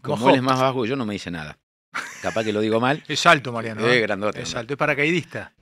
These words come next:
Speaker 1: Y es paracaidista,
Speaker 2: Es paracaidista,
Speaker 1: ¿no?
Speaker 2: es paracaidista, exactamente. Eh, trabaja con,
Speaker 1: Sí.
Speaker 2: con, con ustedes en, en comunicación.
Speaker 1: Sí, sí, sí.
Speaker 2: Me gusta esto, te quiero despedir diciéndote que me gusta esto de que tengan ganas de contar, de abrirse,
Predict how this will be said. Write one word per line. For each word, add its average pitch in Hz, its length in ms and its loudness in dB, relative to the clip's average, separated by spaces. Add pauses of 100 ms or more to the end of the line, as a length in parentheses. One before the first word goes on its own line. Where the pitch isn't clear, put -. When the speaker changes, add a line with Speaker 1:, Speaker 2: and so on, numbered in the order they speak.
Speaker 1:
Y 101 80 -10
es 107 60 -12
paracaidista, 98 400 -4
Speaker 2:
Es 87 60 -14
paracaidista, 113 640 -8
Speaker 1:
¿no? - 160 -18
Speaker 2:
es 120 40 -12
paracaidista, 120 480 -10
exactamente. 117 600 -10 (360)
Eh, 135 80 -14
trabaja 147 320 -2
con, 139 220 -4
Speaker 1:
Sí. 127 80 -12
Speaker 2:
con, 127 220 -6
con 135 140 -8
ustedes 147 380 0
en, 120 160 -8
en 127 140 -10
comunicación. 127 680 -2
Speaker 1:
Sí, - 100 -6
sí, - 200 -12
sí. - 140 -18
Speaker 2:
Me 170 160 4
gusta 220 380 2
esto, 123 300 -2
te 127 160 -4
quiero 165 240 0
despedir 139 420 0
diciéndote 151 520 -4
que 151 100 -4
me 139 100 -6
gusta 185 240 -2
esto 180 160 -4
de 147 80 0
que 127 120 -2
tengan 151 380 -4
ganas 151 260 -2
de 120 160 -6
contar, 147 680 -2
de 123 100 -4
abrirse, 139 880 -2